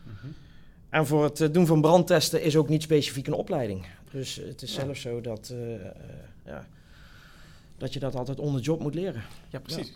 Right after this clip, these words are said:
Speaker 3: Nou, daar, daar zou ik het ook graag over willen hebben zometeen, van hoe met, met dat hele testen gebeuren. Maar nog eerst even een stukje persoonlijke noot over wie ons, wie we nou precies voor ons hebben. Want ik lees, eh, ook in onze voorbereiding dat jij, eh,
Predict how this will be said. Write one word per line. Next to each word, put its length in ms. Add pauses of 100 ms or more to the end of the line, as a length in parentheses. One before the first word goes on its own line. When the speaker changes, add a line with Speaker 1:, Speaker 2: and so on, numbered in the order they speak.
Speaker 3:
Nou, 140
daar, 100
daar 100
zou 140
ik 60
het 100
ook 60
graag 320
over 240
willen 180
hebben 180
zometeen, 340
van 160
hoe 320
met, 200
met 100
dat 100
hele 220
testen 480
gebeuren. 400
Maar 200
nog 140
eerst 220
even 200
een 140
stukje 240
persoonlijke 460
noot 280
over 420
wie 140
ons, 160
wie 160
we 60
nou 120
precies 220
voor 160
ons 140
hebben. 220
Want 140 (340)
ik 120
lees, 240
eh, 300
ook 140
in 80
onze 140
voorbereiding 460
dat 100
jij, 400
eh, 60